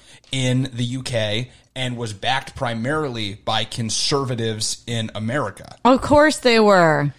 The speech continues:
Speaker 1: So they leaned heavily towards, uh, the conservative side of elections.
Speaker 2: Mm-hmm.
Speaker 1: They only worked, they had a,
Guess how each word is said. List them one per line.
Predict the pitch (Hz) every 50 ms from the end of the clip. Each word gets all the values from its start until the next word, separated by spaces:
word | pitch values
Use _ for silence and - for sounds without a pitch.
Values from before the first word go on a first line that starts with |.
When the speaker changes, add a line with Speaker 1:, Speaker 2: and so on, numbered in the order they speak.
| _ _ _ _ _ -
Speaker 1:
So | - - - 165 147 139 131 90 - _ _ _ -
they | 110 107 147 151 147 139 143 139 139 139 - - - 55 -
leaned | - 117 123 160 185 190 185 165 -
heavily | - - - - - - - 185 196 190 156 170 147 127 120 113 110 107 107 - _ _ _ _ -
towards, | - - 139 135 123 117 113 104 95 - - -
uh, | 110 110 107 98
the | - 107
conservative | 107 - 117 104 - 160 147 127 117 101 101 95
side | - 120 107 104 95
of | 92
elections. | 101 98 92 90 - - - - - 185 175
Speaker 2:
Mm-hmm. | 175 165 156 147 - _ -
Speaker 1:
They | 113 113 110
only | 107 131 135 123 120 117
worked, | 110 101 107 101 98 101 - -
they | 113 110
had | 120 131 120
a, | 107 92